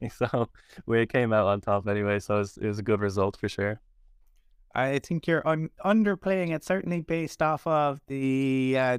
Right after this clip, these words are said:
Speaker 2: the, the website and what I've seen. Uh, you threw the, the Hail Mary to, to, to win the, the game, and, um,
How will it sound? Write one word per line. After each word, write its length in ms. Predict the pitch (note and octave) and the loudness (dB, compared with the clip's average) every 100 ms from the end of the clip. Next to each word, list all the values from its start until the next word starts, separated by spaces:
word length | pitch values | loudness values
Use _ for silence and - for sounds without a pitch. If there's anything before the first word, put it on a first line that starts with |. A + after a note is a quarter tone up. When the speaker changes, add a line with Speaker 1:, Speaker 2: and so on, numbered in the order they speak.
| B2 | 0
Speaker 2:
the, 200 | C3+ - | -4 -2
the 100 | C#3 | -2
website 500 | C#3 D3 - C3+ C3+ | 0 -2 -2 -2 0
and 60 | |
what 120 | C#3 C#3+ | 0 2
I've 200 | C#3+ C3+ | 0 -2
seen. 460 | - C3+ C3 B2+ | -2 0 2 2
Uh, 120 | C3 | 0
you 260 | B2 B2+ E3 | -2 -2 -6
threw 420 | - E3 D#3 D3 | -2 0 0 0
the, 260 | C3+ B2+ - | 0 -2 -2
the 120 | C3+ | -2
Hail 220 | C3+ D3 C3+ | 0 0 0
Mary 400 | C3+ C3+ C3 B2 | 2 2 2 -2
to, 400 | - B2 A#2+ A#2+ | -2 -2 -2 -6
to, 480 | - C3+ B2 B2 D#3 C3+ | -4 -2 -2 -2 -6 -16
to 120 | - C3 | -8 -2
win 240 | C3 C3 | 0 0
the, 300 | B2+ B2+ A#2+ - | 0 0 -2 -4
the 80 | B2+ | -4
game, 520 | G2+ B2+ C3+ C3+ C3 | -2 0 2 2 2
and, 360 | B2 B2 A#2+ A#2+ | 0 0 -2 0
um, 400 | A#2 A#2 A#2 | 2 2 -2